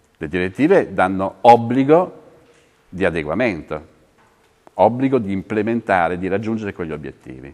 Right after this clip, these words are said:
e libertà di mezzi. Dopo la scadenza lo Stato deve aver adempiuto.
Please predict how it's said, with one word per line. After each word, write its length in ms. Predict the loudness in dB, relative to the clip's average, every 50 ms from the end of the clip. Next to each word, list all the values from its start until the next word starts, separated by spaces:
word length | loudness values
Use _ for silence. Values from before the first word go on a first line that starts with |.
| _ _
e 100 | -10 -8
libertà 380 | -8 -8 -8 -10 -12 -12 -12 -16
di 120 | -14 -14
mezzi. 480 | -16 -16 -18 -20 -20 -20 -18 -16 -16 -16 _ _ _ _ _ _ _ _ _
Dopo 360 | -2 2 2 2 2 0 -4
la 100 | -6 -6
scadenza 720 | -2 0 0 0 2 0 -2 -2 -4 -6 -2 -2 -2 -2 -4 -10 -20 -16 -4
lo 160 | 0 0 0
Stato 480 | 0 2 0 0 0 0 -2 -2 -2
deve 680 | -2 -2 0 2 6 8 8 8 6 4 2 0 -2 0
aver 380 | 2 2 2 2 0 -4 -4 -2
adempiuto. 920 | -2 -2 -2 -2 -4 -10 -12 -14 -16 -18 -18 -18 -16 -16 -16 -16 -18 -20